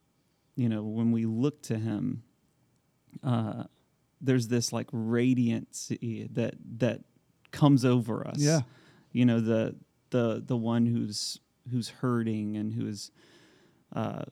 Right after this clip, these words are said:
Speaker 1: I don't know, who's just in a, a bad spot, the one who's joyful. We're never, uh, we never find a lack of comfort or a lack of solace or,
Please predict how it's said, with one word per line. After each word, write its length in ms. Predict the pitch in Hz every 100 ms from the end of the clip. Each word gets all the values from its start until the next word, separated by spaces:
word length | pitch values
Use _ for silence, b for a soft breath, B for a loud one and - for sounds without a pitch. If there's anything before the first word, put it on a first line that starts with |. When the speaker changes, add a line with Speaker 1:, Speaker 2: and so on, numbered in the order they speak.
| _ _
Speaker 1:
I 120 | 120
don't 160 | 113 120
know, 240 | 117 123 -
who's 240 | - 131 113
just 300 | 123 117 117
in 80 | 110
a, 160 | 101 -
a 180 | 117 104 - _ -
bad 440 | 113 117 110 110
spot, 460 | - - 110 104 -
the 80 | 120
one 260 | 127 131
who's 240 | 131 135 113
joyful. 680 | 127 120 127 - - - - - - -
We're 220 | 127 131
never, 880 | 127 127 127 131 127 120 113 110 107 -
uh, 280 | 110 104 - - _ -
we 200 | 123 127
never 420 | 127 135 131 135
find 460 | 120 - 120 117 113
a 40 |
lack 380 | 107 110 110 -
of 140 | 113
comfort 500 | - 113 107 110 110
or 80 | 110
a 60 | 107
lack 300 | 113 113 -
of 100 | -
solace 600 | - 101 98 104 - 113
or, 360 | 113 110 -